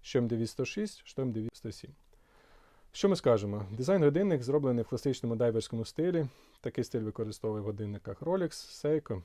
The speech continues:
інші виробники. В принципі, це такий бюджетний варіант дайверського годинника від компанії Casio.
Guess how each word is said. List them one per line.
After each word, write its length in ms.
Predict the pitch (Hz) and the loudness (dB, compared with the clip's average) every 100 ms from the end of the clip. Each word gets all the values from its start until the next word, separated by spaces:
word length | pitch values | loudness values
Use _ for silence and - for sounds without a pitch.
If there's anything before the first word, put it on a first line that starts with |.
| - | -6
інші 240 | 135 - | -4 0
виробники. 500 | 113 117 113 113 107 | 0 0 -2 -4 -4
В 60 | 104 - _ _ - _ _ _ - | -6 -10 _ _ -20 _ _ _ -4
принципі, 420 | 160 165 147 117 | -2 0 -2 -2
це 120 | - | -4
такий 240 | 117 - 110 | -6 -4 -4
бюджетний 440 | 110 123 117 107 | 0 2 2 0
варіант 460 | 110 143 175 170 - _ _ | 0 0 -4 -8 -18 _ _
дайверського 480 | 120 117 110 - 107 | 0 2 0 -2 -2
годинника 640 | 127 165 170 151 135 120 - _ - | 0 0 0 -2 -2 -4 -8 _ -12
від 320 | 110 139 143 - - _ _ _ | -4 -4 -4 -18 -20 _ _ _
компанії 480 | 110 104 120 113 98 | -4 4 4 4 -2
Casio. 340 | 95 95 - | -6 -8 -16